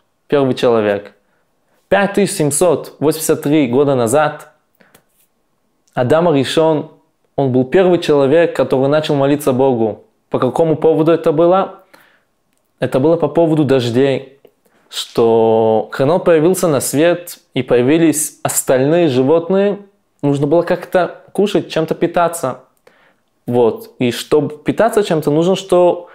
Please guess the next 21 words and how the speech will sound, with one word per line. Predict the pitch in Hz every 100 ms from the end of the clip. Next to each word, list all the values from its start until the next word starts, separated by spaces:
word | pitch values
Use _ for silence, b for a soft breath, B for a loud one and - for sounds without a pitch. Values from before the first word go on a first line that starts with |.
| B B B -
росло | 131 139 - 156 202 196
там | 196 156 143 127 - _ _ -
фрукты, | - 127 202 190 - - 143
овощи | 170 190 180 - 147 135 117 - _ _ -
и | 131
так | 127 120
далее, | 147 160 147
растения, | 120 123 - 175 160
чтобы | 160 131 117
росли. | 117 - 117 110 - _
Но | 147 147 165
они | 175 208
не | 226
росли, | 208 202 196 202
поскольку | 190 156 185 170
не | 175 170
было | 170 147
дождей. | 151 127 143 143 135 b b b b b _
И | 143 135 - - _
Адам | 135 139 226 214
Аришон | 170 - 202 185 147